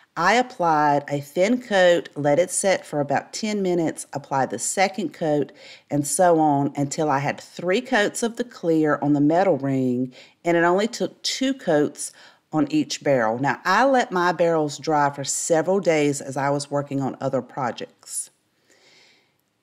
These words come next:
Now I measured four inches from the bottom, and I'm using one of these Rain Pal rain barrel spigots.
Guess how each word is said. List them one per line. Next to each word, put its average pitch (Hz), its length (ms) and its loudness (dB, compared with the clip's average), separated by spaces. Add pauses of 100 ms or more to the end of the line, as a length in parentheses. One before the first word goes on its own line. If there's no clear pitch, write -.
(200)
Now 214 360 4
I 190 160 2
measured 165 680 2
four 202 360 2
inches 247 520 0
from 196 240 -2
the 262 80 0
bottom, 139 600 2
and 160 120 -2
I'm 220 180 2
using 254 360 0
one 170 140 0
of 151 120 -2
these 147 320 -2
Rain 165 640 -2 (100)
Pal 160 640 0
rain 170 440 0
barrel 165 300 4
spigots. - 1040 -4